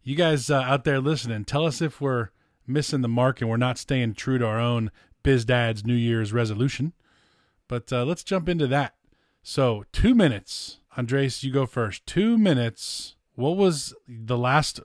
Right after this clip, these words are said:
four weeks of your life like with holidays and New Year's and everything? And then we'll have the chance to come back at you with some questions, clar-, clarity, and comments. Go.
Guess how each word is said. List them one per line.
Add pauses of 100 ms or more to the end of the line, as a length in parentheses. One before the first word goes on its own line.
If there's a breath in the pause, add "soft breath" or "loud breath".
four
weeks
of
your
life
like
with
holidays
and
New
Year's
and (920 soft breath)
everything? (420)
And
then (100)
we'll
have
the
chance
to
come
back
at
you
with
some
questions,
clar-, (180)
clarity,
and
comments. (380)
Go.